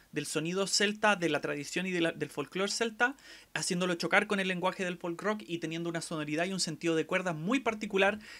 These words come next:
y muchas veces progresivo y complejo, pero nunca perdiendo la esencia del, del, del folk rock. Em, otro ejemplo, y esto es un ejemplo que, que, que es bastante particular, es, eh, de, de la agrupación Trees, llamado On the Shore,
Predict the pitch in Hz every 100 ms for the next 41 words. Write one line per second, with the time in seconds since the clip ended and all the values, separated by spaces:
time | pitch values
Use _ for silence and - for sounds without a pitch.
0 | - 185 196 262 339 302 330 226 202 156
1 | 214 247 202 170 - 240 254 214 262 240
2 | 285 339 285 247 254 240 226 214 202 202
3 | 190 190 175 170 170 165 160 160 151 156
4 | - 170 170 185 - - - - - 160
5 | 156 147 143 139 123 196 208 247 269 214
6 | 214 247 208 233 220 214 208 214 208 196
7 | 175 165 147 156 147 170 165 - 175 202
8 | - 202 190 240 - - - - 180 -
9 | - 160 151 147 143 151 143 139 143 143
10 | 143 156 156 175 170 - 254 - - 160
11 | 165 170 160 160 170 156 - 262